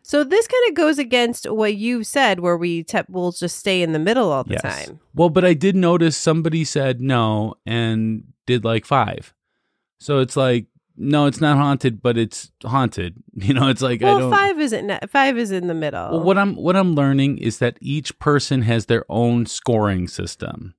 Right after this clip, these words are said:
Speaker 2: So I don't know how much the overall rating actually tells us something, but we've never had one this low.
Speaker 1: No, I mean, I love the rating system. I think it, it's helpful 'cause it's hard to say yes, but what if you're not, like, a ten?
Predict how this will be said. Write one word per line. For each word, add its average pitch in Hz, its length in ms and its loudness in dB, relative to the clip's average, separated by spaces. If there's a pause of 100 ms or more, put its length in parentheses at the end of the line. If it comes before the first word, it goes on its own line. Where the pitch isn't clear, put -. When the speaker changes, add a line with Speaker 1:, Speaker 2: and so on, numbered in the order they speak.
(800)
Speaker 2:
So 117 880 0
I 123 100 -2
don't 127 460 -2
know 117 320 2
how 107 180 0
much 104 480 0
the 101 300 0
overall 135 420 2
rating 110 420 0
actually 110 720 -2 (400)
tells 185 260 2
us 185 100 2
something, 180 320 0
but 120 180 -2
we've 127 240 2
never 127 400 2
had 113 180 2
one 110 240 0
this 107 200 -2
low. 98 380 -12
Speaker 1:
No, 175 360 -2
I 220 120 2
mean, - 160 -2
I 277 140 2
love 202 280 0
the 175 100 0
rating 156 280 -4
system. 147 480 -8
I 180 80 -2
think 233 220 -2
it, - 100 -4
it's 196 200 -6
helpful 180 360 0
'cause 220 180 -2
it's 226 140 -2
hard 349 180 2
to 349 80 2
say 226 180 0
yes, 180 480 0 (280)
but 226 80 -2
what 254 140 4
if 294 140 0
you're 269 140 0
not, 226 220 0
like, 190 160 -2
a 165 60 -2
ten? 156 520 -4